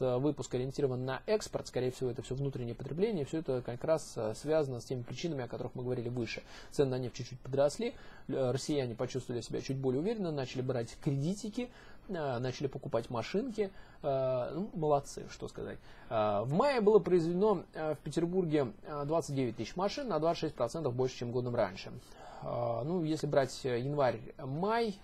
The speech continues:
вот этот период пять месяцев, то, по данным Петростата, э, индекс производства, э, автотранспортных средств, прицепов и полуприцепов, э, вырос на двадцать пять с половиной процентов. Э, кстати говоря, вот удивительная цифра, я раньше этого не знал. Оказывается, что,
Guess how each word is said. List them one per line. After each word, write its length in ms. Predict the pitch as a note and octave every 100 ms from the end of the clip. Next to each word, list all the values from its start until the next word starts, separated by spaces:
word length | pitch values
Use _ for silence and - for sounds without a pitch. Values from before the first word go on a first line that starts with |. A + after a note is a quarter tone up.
| -
вот 200 | C3+ A2
этот 120 | G#2
период 280 | - - G#2
пять 220 | - F3+ G#3
месяцев, 320 | A3+ G#3 D#3
то, 160 | - D3+
по 140 | C#3+
данным 240 | C3 B2 A#2
Петростата, 680 | - D3 D3+ A3 G#3 F3 D3+ - - - -
э, 420 | A#2+ A#2+ A#2+ A#2
индекс 240 | C#3+ D3 -
производства, 1080 | - D3 C#3+ D3 C#3 C3 - C3 A#2 G#2 G2+ C3+
э, 60 |
автотранспортных 920 | A#2+ A2+ A2 - C#3+ C3 - B2 A#2
средств, 300 | - G3 G#3+
прицепов 440 | - C3+ C3+ G#2+ -
и 20 |
полуприцепов, 640 | B2 B2+ B2+ E3+ C4 A#3 F#3+ -
э, 60 | C#3+
вырос 300 | C3+ D#3+ A#2+
на 100 | A2+
двадцать 240 | A#2 A#2+
пять 260 | A#2+ A#2+ -
с 200 | C3+ -
половиной 300 | - A2+ G#2+
процентов. 460 | G#2+ - G#2+ F#2 - - - - -
Э, 380 | - A#2+ A#2+ A2+
кстати 220 | B2+ F#3+
говоря, 240 | F3+ G3+ G3
вот 160 | E3+
удивительная 400 | D#3+ G3 F#3 D#3
цифра, 260 | D#3 A3 F#3+
я 160 | D3 C#3+
раньше 260 | C#3+ C3+
этого 160 | D3 C#3
не 80 | D3
знал. 340 | D3+ G3+ G#3
Оказывается, 400 | D3 C#3+ C3+ C3
что, 300 | - C#3 C3+